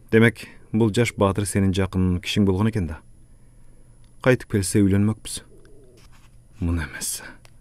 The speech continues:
Биз али бешикте экенибизде эле ата-энелерибиз кудалашып, мага сырга салып коюшуптур. Биз бирге чоңойдук,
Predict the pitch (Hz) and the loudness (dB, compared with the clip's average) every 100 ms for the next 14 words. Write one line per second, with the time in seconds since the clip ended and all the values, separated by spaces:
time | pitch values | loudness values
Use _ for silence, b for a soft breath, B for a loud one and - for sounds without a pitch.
0 | b b b b b b - 123 127 123 | b b b b b b -4 2 4 4
1 | 117 117 - - 120 117 113 98 107 113 | 4 2 0 0 2 4 4 2 2 0
2 | 104 104 95 90 92 - 92 95 92 - | 0 0 2 0 -4 -6 -2 0 0 -2
3 | 101 95 90 87 90 - 95 90 98 90 | -4 -4 -4 -4 -8 -6 -6 -4 -6 -8
4 | - 95 - - - - b b b b | -10 -12 -12 -16 -18 -20 b b b b
5 | b b b b b - 95 98 101 95 | b b b b b 0 2 2 0 0
6 | 92 98 - 104 98 76 - | 2 0 0 0 -2 -6 -12